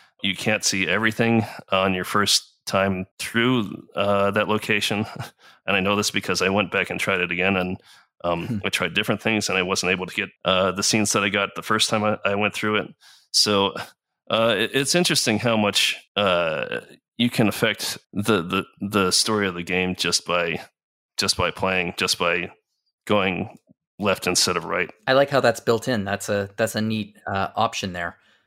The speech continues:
Speaker 2: because usually it's, it's very much a, a binary choice. Do you wanna do this or do you wanna do that? Whereas it sounds like with this, you can actually,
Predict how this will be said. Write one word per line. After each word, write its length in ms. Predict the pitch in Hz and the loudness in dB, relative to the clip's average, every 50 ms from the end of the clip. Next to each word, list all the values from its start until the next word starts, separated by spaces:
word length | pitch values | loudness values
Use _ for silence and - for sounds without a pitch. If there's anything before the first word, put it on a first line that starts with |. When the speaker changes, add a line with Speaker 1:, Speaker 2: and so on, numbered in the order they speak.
| _ _ _ _ | _ _ _ _
Speaker 2:
because 200 | - 113 120 107 | -4 -4 -2 0
usually 380 | 127 156 143 117 120 113 120 113 | 2 2 2 2 2 2 2 2
it's, 200 | 107 - - - | 2 0 -2 -6
it's 200 | 107 104 104 - | -6 -8 -4 0
very 240 | 113 117 113 107 104 | 2 4 4 4 2
much 240 | 98 104 101 - - | 2 0 0 0 2
a, 240 | 101 101 104 101 - _ _ _ _ - - _ _ _ _ - | 0 2 0 -2 -6 _ _ _ _ -20 -20 _ _ _ _ -4
a 200 | - - - 110 | -2 0 0 0
binary 540 | 101 101 120 113 113 113 107 107 104 107 101 | 0 2 2 0 2 2 0 2 2 0 0
choice. 280 | 95 - 117 104 95 - | 0 2 2 2 2 0
Do 100 | - 110 | -2 -2
you 40 | 104 | 0
wanna 180 | 104 107 104 | 2 2 2
do 140 | 101 104 98 | 2 0 -2
this 240 | 87 104 101 - - | 0 0 0 -2 -2
or 40 | 92 | -4
do 40 | |
you 60 | 92 92 | -2 0
wanna 160 | 101 98 95 | 0 0 0
do 100 | 92 92 | 0 0
that? 340 | 92 104 104 95 90 - - | 2 4 4 4 2 0 0
Whereas 540 | 98 95 95 92 92 92 90 90 - - - - | 0 2 2 2 2 0 -2 -4 -8 -14 -16 -18
it 100 | - 101 | -14 -6
sounds 280 | - 104 95 95 92 - | -4 -2 -2 -2 -2 -2
like 100 | 95 - | -4 -4
with 80 | 101 95 | -2 -2
this, 240 | 107 98 92 - | -2 -2 -2 -2
you 80 | - 95 | -6 -6
can 140 | - 107 98 | -4 -2 -2
actually, 480 | 92 90 - - 95 95 98 92 90 | -2 -2 -2 -4 -4 -4 -4 -4 -4